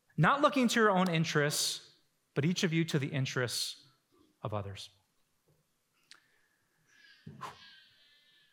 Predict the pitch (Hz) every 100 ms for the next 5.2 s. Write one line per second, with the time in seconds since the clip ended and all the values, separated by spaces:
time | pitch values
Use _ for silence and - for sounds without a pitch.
0 | _ _ _ _ _ _ _ - - _
1 | 160 220 247 240 - 190 175 170 160 -
2 | - - - _ _ _ _ _ _ _
3 | _ _ _ _ - 135 135 151 147 160
4 | - 165 175 147 - 135 147 160 175 180
5 | 175